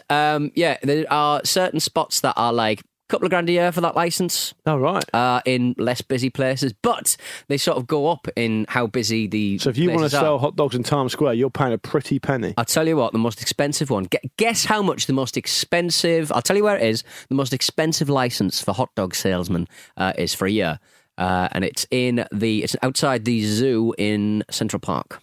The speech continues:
Speaker 2: Okay. And you said some of
Speaker 1: A
Speaker 2: the quiet
Speaker 1: year.
Speaker 2: ones are a couple of thousand a year.
Speaker 1: Yeah.
Speaker 2: Okay. Fifty grand.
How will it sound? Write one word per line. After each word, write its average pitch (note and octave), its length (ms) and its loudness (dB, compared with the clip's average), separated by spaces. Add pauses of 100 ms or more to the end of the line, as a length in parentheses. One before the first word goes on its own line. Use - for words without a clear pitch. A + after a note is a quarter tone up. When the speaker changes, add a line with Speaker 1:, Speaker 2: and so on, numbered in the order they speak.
(400)
Speaker 2:
Okay. G2 320 -2 (640)
And C3 120 -2
you C3+ 60 0
said C#3+ 180 0
some D#3 160 0
of D3 60 2
Speaker 1:
A - 20 0
Speaker 2:
the G#2 100 -2
quiet E3 140 4
Speaker 1:
year. D3+ 80 -2
Speaker 2:
ones C3+ 180 0
are B2 40 2
a A2+ 40 -4
couple C#3 260 0
of A#2 100 0
thousand A#2 360 0
a G#2 60 0
year. G2+ 240 0 (140)
Speaker 1:
Yeah. - 40 -8
Speaker 2:
Okay. G2 240 -6 (960)
Fifty C3 280 0
grand. G2+ 360 -4